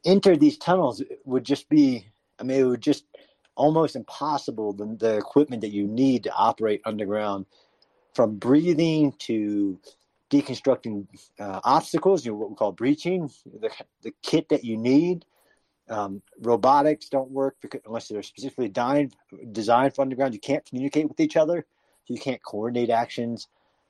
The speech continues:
I mean, it's, it's literally more analogous to operating, you know, like, underwater than it is basically just fighting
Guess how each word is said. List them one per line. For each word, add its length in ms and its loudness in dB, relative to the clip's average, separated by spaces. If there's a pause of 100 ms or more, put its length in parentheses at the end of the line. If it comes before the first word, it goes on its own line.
(160)
I 40 -12
mean, 180 0
it's, 200 -2
it's 260 -2
literally 680 6 (760)
more 240 4
analogous 560 0
to 380 -6
operating, 600 -4
you 60 -8
know, 80 -2
like, 180 -2 (220)
underwater 800 0 (560)
than 160 -2
it 180 -6
is 460 -8 (160)
basically 300 -2
just 200 -4
fighting 420 2